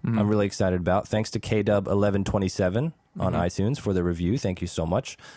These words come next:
Speaker 2: Uh, someone on Stitcher hit us with a review, third-party observer. And then I think there was one more you said, right?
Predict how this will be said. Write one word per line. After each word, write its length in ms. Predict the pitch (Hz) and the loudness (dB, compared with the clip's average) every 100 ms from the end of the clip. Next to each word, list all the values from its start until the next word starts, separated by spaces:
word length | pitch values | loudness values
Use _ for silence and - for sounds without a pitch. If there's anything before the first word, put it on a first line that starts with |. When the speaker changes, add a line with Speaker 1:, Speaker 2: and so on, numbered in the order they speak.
| - - | -14 -2
Speaker 2:
Uh, 400 | 95 95 95 95 | 2 4 4 2
someone 340 | - 123 120 | 0 2 4
on 140 | 107 95 | 2 2
Stitcher 540 | - 117 - 143 165 - - - | 0 -2 2 2 0 -4 -14 -10
hit 160 | 60 113 | -2 0
us 100 | 110 | 0
with 80 | 110 | 2
a 60 | 107 | 2
review, 460 | 101 107 127 139 - _ _ | 2 2 2 0 -4 _ _
third-party 600 | - - 113 107 113 107 92 | -8 0 0 2 2 2 2
observer. 580 | 92 95 98 117 156 - _ _ - - _ 107 | 2 2 2 2 0 -4 _ _ -20 -20 _ 0
And 120 | 104 | 2
then 160 | 107 | 4
I 60 | 104 | 2
think 200 | - 113 | 0 0
there 80 | 110 | 2
was 140 | 101 | 2
one 100 | 107 | 2
more 180 | 104 110 | 2 2
you 120 | 78 | 0
said, 240 | - 62 85 | -4 -4 0
right? 180 | 127 | -2